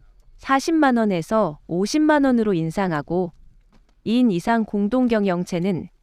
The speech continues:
사십만 원에서 사십오만 원으로 상향 조정됩니다. 지급 방식은 기존과 동일하게 지역화폐 탐나는 전으로 유지되며 지급 시기도 매년 상반기로 변동 없이 진행됩니다.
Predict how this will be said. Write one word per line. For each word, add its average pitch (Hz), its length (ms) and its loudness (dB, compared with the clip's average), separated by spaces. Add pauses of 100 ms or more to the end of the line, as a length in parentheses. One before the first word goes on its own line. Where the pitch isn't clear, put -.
(100)
사십만 277 600 0
원에서 202 680 0
사십오만 254 840 0
원으로 226 320 2
상향 262 420 0
조정됩니다. 196 880 -2 (880)
지급 247 280 -2
방식은 214 760 0
기존과 254 640 0
동일하게 247 600 0
지역화폐 214 840 -4 (100)
탐나는 339 540 2
전으로 196 460 0
유지되며 160 680 -2 (280)
지급 233 340 -2
시기도 254 540 -2
매년 170 400 0
상반기로 269 720 0
변동 202 480 -2
없이 262 300 -2
진행됩니다. 233 840 0